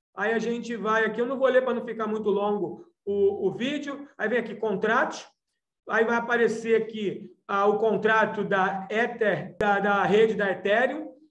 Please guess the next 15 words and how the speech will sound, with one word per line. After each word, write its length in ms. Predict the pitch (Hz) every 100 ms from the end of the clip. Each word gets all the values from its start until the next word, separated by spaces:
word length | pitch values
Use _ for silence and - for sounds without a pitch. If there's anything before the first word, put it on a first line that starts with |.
| _
Tá 80 | 190
aparecendo 440 | 190 208 185 202 196
aqui 140 | 202
o 60 | 202
contrato 360 | 185 196 190
da 60 | 185
rede 160 | 185
da 120 | 185 180
Ethereum. 540 | 185 180 233 262 - - -
Aí 140 | 220
vem 140 | 254
aqui, 300 | 254 254 220
declaração 680 | 160 233 262 262 240 247 254
do 80 | 240
projeto. 600 | 240 196 226 185 151